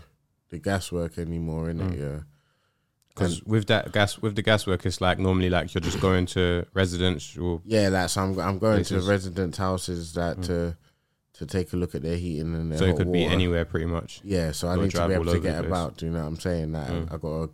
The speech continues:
Speaker 1: carry my tools, all this stuff, do you know what I mean?
Speaker 2: Mm.
Speaker 1: So, um, and then it was like, at first I was just doing, like,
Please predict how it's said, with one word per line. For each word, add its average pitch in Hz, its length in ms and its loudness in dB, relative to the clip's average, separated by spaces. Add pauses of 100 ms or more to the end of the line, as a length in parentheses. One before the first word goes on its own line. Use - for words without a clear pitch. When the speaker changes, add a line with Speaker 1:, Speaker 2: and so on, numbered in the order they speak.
Speaker 1:
carry 80 240 -4
my 76 180 -4
tools, 82 500 -4
all 78 300 -16
this 82 180 -8
stuff, 80 280 -8
do 82 100 -10
you 80 60 -4
know 76 100 -4
what 71 40 -4
I 73 40 -4
mean? 82 160 -4 (120)
Speaker 2:
Mm. 78 40 -10 (680)
Speaker 1:
So, 90 320 0
um, 85 360 0 (720)
and 92 160 0
then 85 340 0 (800)
it 87 100 -2
was 87 240 0
like, 92 300 -2 (1040)
at 73 140 -8
first 107 300 0
I 95 60 2
was 95 140 0
just - 280 -4
doing, 92 400 2 (1160)
like, 82 240 -4